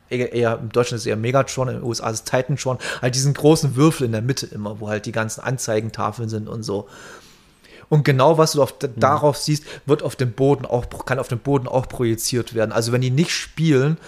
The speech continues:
Speaker 1: beziehungsweise dann kommt dort Werbung, dort kommen irgendwelche Statistiken, alles auf dem Hallenboden.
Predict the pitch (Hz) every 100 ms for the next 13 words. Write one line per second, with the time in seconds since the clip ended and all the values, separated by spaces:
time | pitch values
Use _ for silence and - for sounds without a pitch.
0 | - - - 123 151 143 131 120 120 -
1 | _ _ - 120 123 - - - _ _
2 | _ - 151 123 107 113 135 127 127 110
3 | 123 127 117 117 - - 135 147 139 127
4 | 113 123 - 156 147 - 135 - 123 120
5 | - 202 208 170 - 156 139 143 151 131
6 | 120 113 110